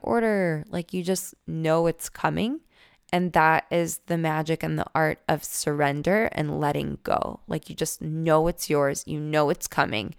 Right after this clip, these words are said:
So you don't stress. You don't fret over it. And because stressing and fretting over something pushes it away.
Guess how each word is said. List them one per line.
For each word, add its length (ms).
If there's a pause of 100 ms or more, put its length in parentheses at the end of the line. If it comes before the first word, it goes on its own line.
(260)
So 180
you 240
don't 320
stress. 600
You 100
don't 180
fret 500
over 300
it. 240 (520)
And 320
because 340
stressing 720
and 140
fretting 440
over 260
something 560 (360)
pushes 420
it 60
away. 540